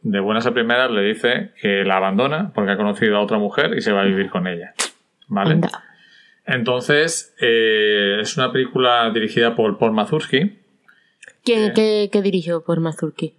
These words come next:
Speaker 1: Pues Paul Mazursky tiene varias películas. Mm, Paul Mazursky ha sido considerado uno de los cronistas de la sociedad americana de los setenta en el cine.
Speaker 2: Ujú.
Speaker 1: Tiene, por ejemplo, a finales de los ses-, eh, de los sesenta hace una película que se llama Bob, Carol, Ted y Alice, con
Speaker 2: Ajá.
Speaker 1: Natalie Wood,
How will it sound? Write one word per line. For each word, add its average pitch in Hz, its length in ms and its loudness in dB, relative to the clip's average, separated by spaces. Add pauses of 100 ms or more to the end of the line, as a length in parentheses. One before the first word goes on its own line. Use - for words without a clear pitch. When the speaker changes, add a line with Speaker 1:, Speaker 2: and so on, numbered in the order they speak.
(160)
Speaker 1:
Pues 117 160 -2
Paul 143 120 0
Mazursky 170 380 0
tiene 165 440 -2
varias 139 280 0
películas. 135 540 -2
Mm, 127 320 -2
Paul 160 140 2
Mazursky 180 320 0
ha 247 40 2
sido 156 220 0
considerado 143 680 0
uno 135 240 -2
de 131 40 0
los 131 180 -2
cronistas 123 720 0
de 117 140 2
la 104 140 2
sociedad 104 320 0
americana 110 420 0
de 117 60 0
los 104 100 -2
setenta 113 320 0
en 120 80 0
el 98 120 0
cine. 185 260 -8 (140)
Speaker 2:
Ujú. 214 600 4
Speaker 1:
Tiene, 135 180 -2
por 139 160 -2
ejemplo, 147 720 -4
a 117 140 -8
finales 117 360 0
de 135 60 0
los 127 400 -4
ses-, 123 240 -6
eh, 120 140 0
de 113 120 -2
los 117 140 0
sesenta 139 420 0
hace 120 100 -4
una 123 160 0
película 123 200 0
que 113 40 -2
se 117 80 -8
llama 117 140 0
Bob, 117 380 -2
Carol, 123 360 0
Ted 110 240 -2
y 113 80 0
Alice, 120 420 -2 (100)
con 190 200 -4
Speaker 2:
Ajá. 190 100 2
Speaker 1:
Natalie 190 240 2 (100)
Wood, 180 120 -6